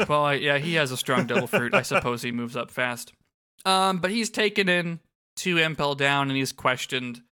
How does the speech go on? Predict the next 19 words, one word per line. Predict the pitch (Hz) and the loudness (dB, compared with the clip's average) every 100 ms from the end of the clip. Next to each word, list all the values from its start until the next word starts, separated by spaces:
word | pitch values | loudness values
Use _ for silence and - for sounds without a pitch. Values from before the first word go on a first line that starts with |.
| _ _ | _ _
He | 143 | -6
says | 135 156 135 | -2 0 0
a | |
bunch | 139 139 127 | 0 -2 -4
of | |
shit | - 135 127 - _ _ _ | -2 0 0 -2 _ _ _
about | 135 131 123 131 | -2 2 2 2
what | 123 | 2
happened | 123 117 120 117 113 - _ _ _ _ _ _ - | 2 0 -2 -6 -8 -12 _ _ _ _ _ _ -14
the, | 143 135 - - | -14 -14 -12 -10
with | 135 123 - | -6 -6 -4
Tiger. | 120 117 120 117 113 _ _ _ _ _ | -2 -2 0 -4 -4 _ _ _ _ _
I | 143 | 0
don't, | 131 123 120 _ | 2 -2 -6 _
I | 131 | -10
didn't | 120 | -8
write | 117 113 | -6 -6
it | 110 | -6
down. | 120 110 107 | -8 -6 -8